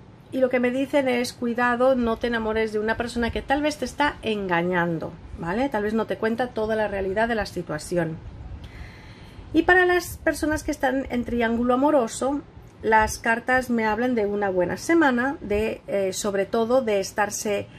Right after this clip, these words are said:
em, escribiendo y chateando más que verse, porque hay familia alrededor que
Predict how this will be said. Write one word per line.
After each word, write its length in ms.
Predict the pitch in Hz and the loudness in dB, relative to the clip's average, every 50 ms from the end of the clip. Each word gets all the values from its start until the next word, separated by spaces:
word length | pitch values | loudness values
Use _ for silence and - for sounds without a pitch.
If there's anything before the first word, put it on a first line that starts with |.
| - - - - - | -20 -20 -16 -8 -2
em, 460 | - 208 202 196 190 185 180 180 185 - - - - | 0 2 2 2 2 2 0 0 -2 -6 -8 -8 -6
escribiendo 640 | 220 214 - - 214 214 208 220 226 226 226 233 | -6 -6 -4 -4 -4 -2 0 2 2 2 2 0
y 60 | 233 | -2
chateando 720 | 233 - 233 214 214 - 226 220 214 208 208 208 208 208 202 | -2 -2 -4 -4 -2 0 2 4 4 4 4 2 0 0 0
más 340 | 214 202 202 196 - - | 2 0 0 0 -2 -6
que 180 | - - 240 240 | -6 -4 -2 2
verse, 640 | 254 269 262 233 214 - - - 233 233 302 359 - - - - - - - - - | 4 4 4 2 0 -4 -6 -4 -2 -2 -2 -4 -6 -12 -18 -18 -18 -16 -16 0 4
porque 320 | 294 302 294 294 285 269 | 4 4 4 4 2 2
hay 220 | 247 233 240 247 240 | 2 2 2 0 -2
familia 500 | - 240 220 226 226 226 220 226 226 - | -2 -2 -2 0 0 0 0 0 0 0
alrededor 800 | - - 208 202 202 220 233 226 214 208 202 208 214 208 208 - | -2 -2 -4 -4 -2 -2 -2 -2 -2 -2 0 0 0 0 0 -2
que 340 | - 214 214 214 214 - | -2 0 0 0 0 -2